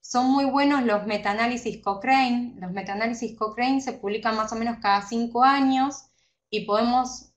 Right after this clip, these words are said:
ver distintas técnicas, cómo funcionaron en ciertas poblaciones. Por ejemplo,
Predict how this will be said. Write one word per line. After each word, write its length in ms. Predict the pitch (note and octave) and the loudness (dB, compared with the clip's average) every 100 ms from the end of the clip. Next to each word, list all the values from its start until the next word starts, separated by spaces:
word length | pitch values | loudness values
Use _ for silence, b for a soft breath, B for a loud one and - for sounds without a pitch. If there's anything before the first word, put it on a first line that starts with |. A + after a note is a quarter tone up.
| - | -14
ver 280 | F#3 A3+ A#3+ | -4 -2 -2
distintas 580 | A3+ A#3+ A#3 A#3 - | -4 -2 0 0 -2
técnicas, 460 | - A#3+ C4+ C4+ B3+ | -2 0 0 0 -2
cómo 280 | G#3+ A3 A3 | -2 -2 -2
funcionaron 640 | A3 G3+ G#3 G#3+ A#3 A#3 | -4 -4 0 2 2 0
en 180 | G3 F#3+ | -2 -4
ciertas 400 | G#3+ G#3+ G#3+ G#3 | -4 -4 -6 -6
poblaciones. 1040 | - F#3 F#3 F#3 - C#4+ C4 A#3+ A3+ A3+ A3+ _ _ - | -2 0 2 0 -2 2 2 2 -2 -6 -12 _ _ -10
Por 120 | F3 | -8
ejemplo, 840 | F3+ - G#3 G#3 G#3 F#3+ F3+ E3+ | -6 -4 -4 -4 -2 0 0 -2